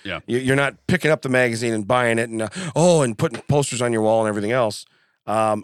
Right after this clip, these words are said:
Speaker 2: apparently you have a higher I Q than those that are like, "Someday I'm gonna marry Jessica Simpson." You know what I mean? It's like, what do you, what do you, what do you say?
Speaker 1: Yeah, I think that's the thing is, uh, the people that are like, "I, I gotta find everything about this person." No, you don't.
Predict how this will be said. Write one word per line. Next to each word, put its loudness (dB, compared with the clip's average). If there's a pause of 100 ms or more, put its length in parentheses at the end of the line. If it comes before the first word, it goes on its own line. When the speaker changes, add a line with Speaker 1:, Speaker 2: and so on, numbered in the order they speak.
Speaker 2:
apparently -2
you 0
have -4
a -4
higher 0
I 0
Q -2
than -2
those 0
that 0
are -2
like, -4 (1040)
"Someday -6
I'm -6
gonna -10
marry -6
Jessica -8
Simpson." -6 (280)
You 4
know 4
what 2
I 0
mean? 0
It's -8
like, -2
what -2
do -2
you, -4
what -4
do -8
you, -12
what -4
do -2
you -2
say? -2
Speaker 1:
Yeah, 4
I 4
think 0
that's -2
the -6
thing -2
is, -6
uh, -2
the -12
people -6
that -4
are -6 (220)
like, -18
"I, -6
I -10
gotta -8
find -4
everything -2
about -2
this -16
person." -6
No, 0
you 2
don't. -4